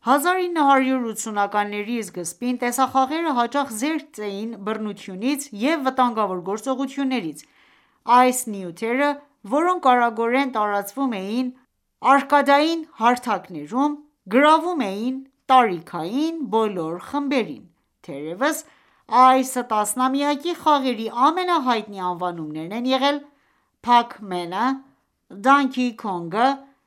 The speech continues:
և Galaga-ն։ Այս խաղերում որևէ բռնություն չէր նկատվում,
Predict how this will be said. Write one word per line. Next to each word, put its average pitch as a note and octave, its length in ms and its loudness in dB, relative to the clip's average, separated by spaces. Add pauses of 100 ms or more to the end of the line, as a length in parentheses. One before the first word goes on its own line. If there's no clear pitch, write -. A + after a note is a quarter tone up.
(180)
և B3 300 0 (640)
Galaga-ն։ A3+ 680 2 (720)
Այս B3 360 4 (140)
խաղերում C#4+ 680 0
որևէ E4+ 400 2
բռնություն C4 760 -4
չէր D4+ 300 0
նկատվում, C3+ 600 -10